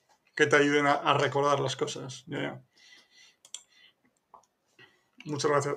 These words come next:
Perfecto, Adrián. Ningún problema. Sí, sí. Sí, al final esto, perdón, Lingre, de lo que comentas.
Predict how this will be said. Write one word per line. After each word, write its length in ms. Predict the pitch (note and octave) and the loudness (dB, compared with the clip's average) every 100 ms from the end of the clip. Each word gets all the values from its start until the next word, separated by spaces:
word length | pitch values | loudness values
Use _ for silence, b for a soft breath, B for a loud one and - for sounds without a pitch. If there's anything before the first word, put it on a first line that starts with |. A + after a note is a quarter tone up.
| - | -4
Perfecto, 460 | C3+ B2+ C#3+ C3+ C#3+ | -2 0 0 0 -2
Adrián. 480 | C#3 C#3+ B2+ - _ - | -2 -4 -6 -10 _ -10
Ningún 260 | C#3 D3+ | -4 0
problema. 460 | D3 D3 G2 - B2+ - - _ - - B B B B B B B B _ | 2 2 -2 -8 -12 -20 -20 _ -20 -18 B B B B B B B B _
Sí, 240 | - E3+ C#3+ | -4 -2 0
sí. 180 | D#3 D#3+ C#3 - - - - - - _ - - - _ - - - B B B B B B | -2 -4 -10 -18 -20 -14 -12 -12 -14 _ -20 -20 -20 _ -20 -18 -18 B B B B B B
Sí, 140 | - E3+ | 6 8
al 120 | C3+ | 8
final 480 | D3+ D3+ D#3+ D#3+ - _ | 6 8 8 4 -6 _
esto, 580 | D#3 - - D#3 C#3+ C#3 C3 B2+ B2+ B B _ _ _ - _ - _ | -4 -2 4 6 6 2 -2 -4 -10 B B _ _ _ -20 _ -20 _
perdón, 380 | - C#3+ C3+ C#3 | -10 -6 -6 -10
Lingre, 340 | D#3 D3 D3+ D#3+ | -4 -2 4 4
de 60 | |
lo 140 | D3 C3 | 4 2
que 100 | C#3 | -2
comentas. 720 | C#3+ D3 D3 E3 F3 F3 | 0 -2 2 4 4 0